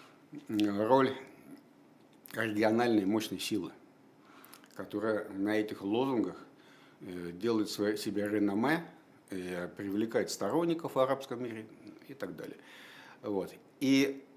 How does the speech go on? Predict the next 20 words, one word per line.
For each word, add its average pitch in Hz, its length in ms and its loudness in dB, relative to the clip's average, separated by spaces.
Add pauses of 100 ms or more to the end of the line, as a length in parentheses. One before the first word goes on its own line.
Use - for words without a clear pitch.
(1120)
этот 131 440 2
процесс, 131 500 2
он 120 180 2
углублялся, 143 540 2
углублялся 135 760 0
и - 20 0
углублялся, 131 640 4
я 104 120 2
имею 110 240 2
в 101 60 -8
виду 107 180 0
примирение. 107 720 -2
И 120 140 -4
вот 143 200 2
уже 131 360 2 (540)
и, 123 320 4
э, 107 640 2
с - 60 -10
Саудовской 165 500 4
Аравией 98 580 4